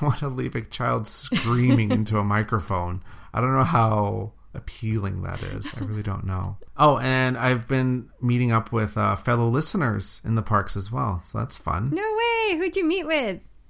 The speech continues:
Speaker 1: Uh, I met up with Mike and his wife. Uh, Mike was actually on their show, I think it was almost two years ago now.
Speaker 2: Oh, oh, were those
Speaker 1: It was
Speaker 2: the
Speaker 1: a
Speaker 2: people that went around the world?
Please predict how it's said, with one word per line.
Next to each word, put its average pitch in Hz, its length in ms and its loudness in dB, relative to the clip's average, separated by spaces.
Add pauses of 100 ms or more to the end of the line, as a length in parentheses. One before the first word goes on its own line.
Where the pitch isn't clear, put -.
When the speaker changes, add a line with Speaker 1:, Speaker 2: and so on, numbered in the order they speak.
(560)
Speaker 1:
Uh, 127 360 8
I 123 80 2
met 143 160 2
up 151 100 -4
with 143 140 -2
Mike 131 260 0
and 123 180 2
his 120 220 0
wife. 117 560 -4 (180)
Uh, 113 180 2
Mike 131 260 4
was 143 100 2
actually 139 280 0
on 120 100 0
their 113 100 2
show, 127 540 0 (420)
I 101 120 -4
think 135 220 -2
it 147 40 -4
was 110 80 0
almost 101 240 -2
two - 140 -6
years 165 240 -4
ago 113 180 -6
now. 82 300 -6 (760)
Speaker 2:
Oh, 349 400 -6
oh, 440 260 4
were 427 120 2
those 427 120 2
Speaker 1:
It 427 40 0
was 440 100 0
Speaker 2:
the 427 60 2
Speaker 1:
a 415 60 4
Speaker 2:
people 415 200 0
that 339 180 0
went 311 560 -2
around 269 300 -2
the 277 100 -2
world? 269 520 -4